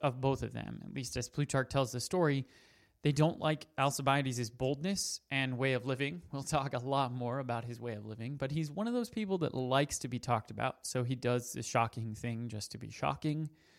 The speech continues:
And they're really jealous of Nicias' wealth and annoyed, like they were with Pericles,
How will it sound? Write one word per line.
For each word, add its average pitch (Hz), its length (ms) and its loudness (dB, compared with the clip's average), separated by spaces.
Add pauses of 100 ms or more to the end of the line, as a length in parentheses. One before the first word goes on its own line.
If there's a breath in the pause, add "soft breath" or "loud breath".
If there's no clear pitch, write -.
(800 soft breath)
And 156 460 4 (180)
they're 156 300 6
really 170 280 4
jealous 139 540 2
of 123 300 4
Nicias' 123 600 -2
wealth 120 600 2
and 113 380 -4 (260)
annoyed, 147 520 2 (100)
like 127 180 0
they 123 100 -2
were 117 160 0
with 110 140 -6
Pericles, 113 500 -2